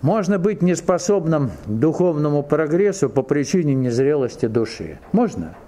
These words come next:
Душа незрелая, ну, молодая в том смысле, что не обрела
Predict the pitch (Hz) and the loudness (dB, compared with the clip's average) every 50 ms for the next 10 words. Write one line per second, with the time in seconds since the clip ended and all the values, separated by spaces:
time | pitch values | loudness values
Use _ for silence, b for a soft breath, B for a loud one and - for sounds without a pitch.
0 | - 120 151 165 165 - 214 202 170 139 120 117 120 113 113 113 110 104 107 101 | -2 -2 -2 0 0 0 0 0 0 0 0 0 0 0 0 0 0 0 0 0
1 | 101 98 92 113 160 180 147 123 123 123 120 117 117 117 120 131 135 147 151 151 | 0 -2 -2 -2 -2 0 0 -2 -4 -6 -6 -6 -6 -4 -4 -2 0 0 2 0
2 | 156 156 160 190 190 180 156 - - 143 135 123 - - 160 156 - - 123 101 | 0 0 0 0 2 0 0 0 -2 -2 -2 -2 -2 -2 -2 -2 0 -2 -4 -2
3 | - - 123 120 123 127 131 127 117 127 127 131 131 139 143 139 143 | -2 -2 -2 0 0 0 0 0 0 0 0 2 2 0 0 -2 -4